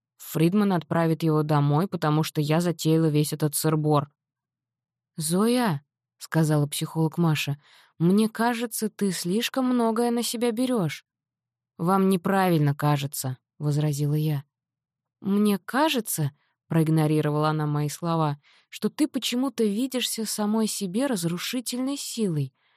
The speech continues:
как будто ты способна совершать какие-то невероятные пакости и вредить людям.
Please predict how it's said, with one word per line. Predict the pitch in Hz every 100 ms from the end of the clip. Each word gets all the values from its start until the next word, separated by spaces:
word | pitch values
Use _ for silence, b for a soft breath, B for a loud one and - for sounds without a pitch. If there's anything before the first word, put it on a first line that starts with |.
| _
как | - 175
будто | 190 247 247
ты | 247 220
способна | - 214 - 247 240 233
совершать | - 196 208 233 247 -
какие-то | 202 - 220 208
невероятные | 196 190 202 220 220 202 180
пакости | - 240 294 214 - 156
и |
вредить | 151 165 165 226
людям. | 269 277 240 160 143